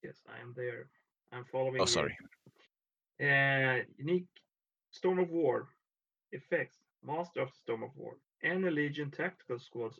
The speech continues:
Speaker 1: or Legion assault squads select as a compulsory troop choices and consisting of at least twenty model may include a Legion Centurion. This Centurion is considered part of the squad and is purchased with, may not leave it during, uh,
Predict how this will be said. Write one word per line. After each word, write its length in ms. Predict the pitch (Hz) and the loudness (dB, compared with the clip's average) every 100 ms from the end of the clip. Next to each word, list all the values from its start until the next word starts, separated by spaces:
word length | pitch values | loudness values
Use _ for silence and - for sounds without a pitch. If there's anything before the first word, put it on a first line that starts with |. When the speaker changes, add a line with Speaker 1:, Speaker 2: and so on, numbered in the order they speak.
| - | -12
Speaker 1:
or 120 | 135 | -8
Legion 300 | 135 135 131 | -6 -6 -10
assault 360 | 143 - 180 180 | -12 -2 2 2
squads 340 | - - - - | -2 -8 -8 -10
select 300 | - 123 135 | -6 -6 -6
as 120 | 143 - | -12 -18
a 60 | |
compulsory 600 | - - - 175 180 151 | -16 -16 -4 -2 -2 -8
troop 240 | 147 - - - | -10 -12 -12 -10
choices 480 | - 147 - 135 _ - | -12 -10 -12 -14 _ -20
and 120 | 135 | -16
consisting 560 | 127 131 139 143 147 | -14 -6 -8 -6 -6
of 140 | 123 127 | -4 -6
at 140 | 127 175 | -8 -4
least 240 | 208 202 | -6 -4
twenty 220 | - 120 | -8 -8
model 340 | 120 - 165 - _ _ _ _ _ _ _ | -8 -8 -8 -10 _ _ _ _ _ _ _
may 260 | - 147 160 | -2 -2 0
include 380 | 147 143 131 127 | -4 -4 -4 -4
a 40 | |
Legion 380 | 127 131 131 120 | -4 -4 -6 -10
Centurion. 580 | - 127 - 147 127 - - _ _ _ _ _ _ _ - | -10 -14 -6 -6 -6 -10 -18 _ _ _ _ _ _ _ -2
This 180 | 165 175 | -2 -2
Centurion 520 | 175 175 151 156 156 | -6 -2 2 2 0
is 140 | 135 - | -10 -12
considered 420 | 123 131 147 131 | -14 -10 -8 -8
part 280 | - 165 180 | -8 -2 -2
of 120 | 160 | -4
the 60 | 147 | -10
squad 420 | - - 120 120 - _ | -16 -4 -2 -2 -6 _
and 120 | - | -12
is 100 | - | -12
purchased 560 | - - 135 - 131 135 | -10 -8 -8 -6 -8 -8
with, 280 | - 143 160 - - | -6 -4 -4 -6 -14
may 200 | 131 120 | -10 -10
not 240 | 120 170 151 | -8 -10 -8
leave 300 | 131 156 147 | -2 0 0
it 140 | 131 | -4
during, 400 | - 127 123 123 - _ _ _ _ _ _ - | -6 -6 -6 -8 -16 _ _ _ _ _ _ -14
uh, 260 | 139 123 | -10 -8